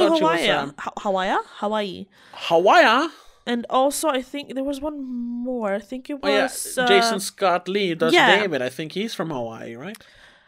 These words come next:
Speaker 2: Well,
Speaker 1: Yeah.
Speaker 2: technically he's
Speaker 1: Hawaiian
Speaker 2: born
Speaker 1: and
Speaker 2: in, uh,
Speaker 1: Chinese.
Speaker 2: in California, but, uh, his parents
Speaker 1: Well, sure. Well,
Speaker 2: Yeah.
Speaker 1: yeah. And then technically
Speaker 2: And
Speaker 1: Hawaii
Speaker 2: he's
Speaker 1: is part of America, so.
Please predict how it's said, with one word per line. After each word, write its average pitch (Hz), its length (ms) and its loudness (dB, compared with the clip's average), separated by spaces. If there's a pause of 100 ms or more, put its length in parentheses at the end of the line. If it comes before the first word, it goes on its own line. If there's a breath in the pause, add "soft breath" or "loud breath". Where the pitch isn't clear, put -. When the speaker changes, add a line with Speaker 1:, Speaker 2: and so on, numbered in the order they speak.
(180 soft breath)
Speaker 2:
Well, - 100 -6
Speaker 1:
Yeah. - 80 -2
Speaker 2:
technically 392 420 2
he's 254 140 2
Speaker 1:
Hawaiian 240 300 6
Speaker 2:
born - 80 4
Speaker 1:
and 214 100 2
Speaker 2:
in, 208 180 0
uh, 185 420 2
Speaker 1:
Chinese. 117 200 -10
Speaker 2:
in 196 140 -4
California, 190 640 -2
but, 175 220 -4
uh, 190 160 -4
his 190 160 -10
parents 196 340 -2
Speaker 1:
Well, 208 80 4
sure. - 360 0 (200)
Well, 180 160 0
Speaker 2:
Yeah. 185 120 0
Speaker 1:
yeah. - 200 -2
And 175 140 -2
then 175 200 -2 (300)
technically 170 840 -2 (320)
Speaker 2:
And - 80 -12
Speaker 1:
Hawaii 165 360 2
Speaker 2:
he's 143 200 -2
Speaker 1:
is - 60 -10
part 147 200 0
of 139 60 -8
America, 143 440 -4
so. - 120 -14